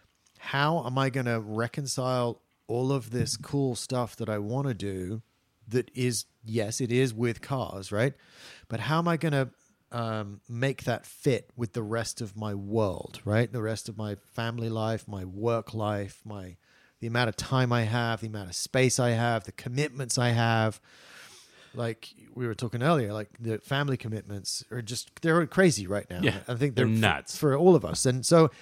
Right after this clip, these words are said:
Speaker 1: how do you fit all of that in? So that element of w-, what am I gonna do with my project cars? What am I gonna do with this? What am I gonna do? That's, it's all, like, it's all kinda mixed up in there. And there's no way that you can really separate th-,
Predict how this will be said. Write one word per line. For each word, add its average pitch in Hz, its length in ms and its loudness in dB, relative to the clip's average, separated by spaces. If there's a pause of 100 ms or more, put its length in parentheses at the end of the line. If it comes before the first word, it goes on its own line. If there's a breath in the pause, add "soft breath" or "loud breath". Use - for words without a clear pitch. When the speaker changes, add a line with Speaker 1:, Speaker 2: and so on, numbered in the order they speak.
(160 loud breath)
Speaker 1:
how 208 160 2
do 226 60 2
you 220 120 2
fit 190 260 6
all 175 200 8
of 156 120 4
that 147 200 4
in? 123 380 8 (340 soft breath)
So 151 400 6
that 180 280 4 (420)
element 151 580 6 (100)
of 110 460 0 (180)
w-, 123 400 -6
what 131 120 2
am 139 80 0
I 139 80 4
gonna 120 200 0
do 123 240 4
with 110 140 0
my 107 140 0
project 110 420 -4
cars? 92 400 -4
What 113 140 -2
am 127 100 -2
I 131 60 0
gonna 123 200 0
do 117 240 0
with 104 140 0
this? 98 240 -4
What 113 60 -6
am 117 40 0
I 120 40 0
gonna 120 220 0
do? - 60 -8
That's, - 320 0
it's 143 260 -4
all, 156 640 8 (680 soft breath)
like, 131 180 -4
it's 139 180 -4 (100)
all 151 280 4
kinda 123 240 0
mixed 123 640 -2
up 120 260 -2
in 107 200 -6
there. 90 160 -6
And 95 120 -10
there's 113 160 0
no 135 200 4
way 131 200 6
that 113 160 -4
you 110 140 -4
can 113 240 -6
really 127 240 2
separate 110 460 -2
th-, 107 180 -4